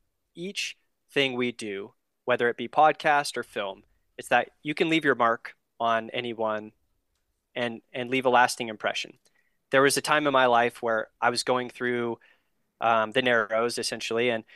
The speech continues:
and, uh, I, there was a friend that I met, and they, they offered a bunch of books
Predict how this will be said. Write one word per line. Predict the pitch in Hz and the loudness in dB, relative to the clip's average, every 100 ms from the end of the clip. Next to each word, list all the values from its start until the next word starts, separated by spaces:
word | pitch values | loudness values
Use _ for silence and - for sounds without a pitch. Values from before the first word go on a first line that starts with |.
| - _ _ _ _ _ _ | -20 _ _ _ _ _ _
and, | 127 123 117 | 0 2 2
uh, | 120 120 113 | 0 0 2
I, | 127 - _ | 0 -2 _
there | 143 | -6
was | 127 | -6
a | 117 | -4
friend | - 127 131 | 0 0 2
that | 135 120 - | 2 2 2
I | 120 | -2
met, | 120 131 160 | 0 0 0
and | 123 | -2
they, | 123 123 _ | -2 -2 _
they | 131 123 | -6 -2
offered | 123 113 - 123 | 2 0 0 -4
a | 120 | -2
bunch | 123 120 | -4 -4
of | 110 | -6
books | 120 - - | -6 -4 -8